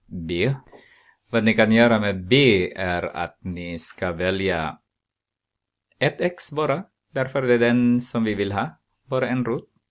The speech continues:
Så till exempel, eh, jag väljer nio då som x. Sen tar jag en punkt i, det enklaste är att man tar en punkt i y-axeln.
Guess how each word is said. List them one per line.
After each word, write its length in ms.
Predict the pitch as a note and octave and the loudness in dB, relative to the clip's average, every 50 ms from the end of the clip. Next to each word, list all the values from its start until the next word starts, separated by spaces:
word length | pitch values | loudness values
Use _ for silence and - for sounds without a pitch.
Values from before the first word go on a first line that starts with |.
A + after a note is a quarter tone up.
| _ _ _ _ _ _ _ - - - - - - _ _ _ | _ _ _ _ _ _ _ -20 -20 -20 -20 -20 -20 _ _ _
Så 160 | - - B2+ | -14 -8 -4
till 140 | C3+ B2+ B2+ | -2 0 0
exempel, 540 | B2 A#2+ - B2+ A#2+ A#2+ - A#2 A2+ A2+ A2+ | -2 0 0 0 0 0 0 0 2 2 2
eh, 60 | G#2+ | 2
jag 220 | F#2+ - G#2 G2+ | 2 0 -2 0
väljer 460 | G2 G#2 G2+ G2+ G2+ G2 F#2+ F#2+ F#2 | 2 0 0 2 2 2 2 2 0
nio 480 | F#2 F#2+ G2 G2+ G#2 G#2+ G2+ F#2 F#2+ A2 | -2 -4 -4 -2 -2 -2 -2 -4 -4 -4
då 320 | A#2 G2 D#2+ F2+ G#2+ G#2+ - _ _ _ _ _ _ _ | -2 -2 -2 -4 -4 -8 -14 _ _ _ _ _ _ _
som 280 | _ - _ - - - | _ -20 _ -14 -12 -8
x. 300 | - - A2+ - - - - - - - _ _ _ _ _ _ _ _ _ _ _ _ _ _ _ _ _ _ _ _ _ _ _ _ _ _ | -8 -8 -10 -8 -10 -10 -8 -10 -12 -14 _ _ _ _ _ _ _ _ _ _ _ _ _ _ _ _ _ _ _ _ _ _ _ _ _ _
Sen 260 | - - G2+ F#2+ F#2 | -10 -10 -8 -6 -4
tar 140 | G2 F#2+ F#2 | -2 -2 -2
jag 440 | F2+ F2+ E2 D#2 D#2 E2 D#2+ D#2 - _ _ _ _ _ _ _ _ _ _ _ _ _ _ _ _ _ _ _ _ _ _ - | -2 -2 -2 -2 -4 -6 -8 -12 -14 _ _ _ _ _ _ _ _ _ _ _ _ _ _ _ _ _ _ _ _ _ _ -12
en 240 | - G2+ G2 F2+ | -10 -8 -8 -8
punkt 400 | - - G2+ F#2+ F#2+ F#2 - - | -6 -4 -4 -4 -4 -6 -8 -10
i, 360 | - D2 E2 D#2+ D#2+ D#2+ - - | -10 -8 -6 -6 -6 -6 -8 -6
det 180 | - F#2 E2+ G2+ | -4 -4 -2 0
enklaste 600 | A2+ A2+ - - A#2 A2 G#2 - - - F#2 D2 | 0 0 0 0 0 -2 0 -2 -4 -4 -4 -4
är 180 | A#1+ C#2+ - | -2 -4 -6
att 260 | - - D2 - _ | -6 -8 -12 -12 _
man 160 | - D#2 E2 D#2+ | -12 -12 -10 -10
tar 140 | - D#2 | -10 -10
en 280 | - - D2 C#2+ C#2+ - | -10 -10 -10 -12 -12 -12
punkt 320 | - - C#2 D2 D2+ - | -12 -12 -12 -12 -12 -14
i 260 | - - - - - _ | -16 -16 -16 -16 -14 _
y-axeln. 540 | G2+ A#2 C3 C#3 C3+ - - - D3+ F3+ | -2 -2 -2 -2 -2 -6 -8 -6 -6 -6